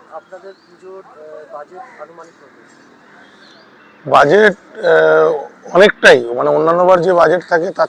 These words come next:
Speaker 2: থেকে প্রায়, আহ, তিন গুণ বেশি। এবং, আহ, যারা দর্শক মণ্ডলী, যারা এই পুজো মণ্ডপ দেখতে আসবে,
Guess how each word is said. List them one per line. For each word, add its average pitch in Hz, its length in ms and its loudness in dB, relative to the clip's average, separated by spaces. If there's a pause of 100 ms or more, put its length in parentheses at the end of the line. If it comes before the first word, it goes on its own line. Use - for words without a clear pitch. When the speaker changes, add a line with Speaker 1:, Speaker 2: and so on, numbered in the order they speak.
Speaker 2:
থেকে 175 560 0 (1120)
প্রায়, 190 500 4
আহ, 170 60 -2 (560)
তিন 180 260 2
গুণ 190 180 2
বেশি। 156 400 0 (1300)
এবং, 185 360 2 (160)
আহ, 135 920 -2 (920)
যারা 175 560 4 (1000)
দর্শক 156 440 2
মণ্ডলী, 202 420 2
যারা 170 180 4
এই 180 140 0
পুজো 170 220 -4
মণ্ডপ 185 220 -4
দেখতে 160 480 0
আসবে, 170 320 2